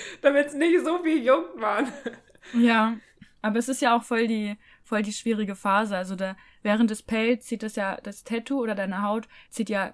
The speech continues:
Speaker 2: krass viel von der Creme auf, so.
Speaker 1: Ja, oder?
Speaker 2: Ja.
Speaker 1: Das finde ich auch. Ähm,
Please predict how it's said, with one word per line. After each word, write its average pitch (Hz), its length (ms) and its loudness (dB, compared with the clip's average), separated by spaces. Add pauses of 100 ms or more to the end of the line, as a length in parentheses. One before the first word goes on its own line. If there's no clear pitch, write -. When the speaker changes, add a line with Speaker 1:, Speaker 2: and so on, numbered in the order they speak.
Speaker 2:
krass - 460 -4
viel 226 540 -2
von 196 180 -6
der 185 140 -4
Creme 202 360 -4
auf, 175 320 -8
so. 175 300 -8 (400)
Speaker 1:
Ja, 185 320 -4
oder? 233 380 -4
Speaker 2:
Ja. 190 180 -8
Speaker 1:
Das 202 140 -12
finde 190 160 -10
ich - 160 -16
auch. 175 360 -8 (500)
Ähm, 190 580 -4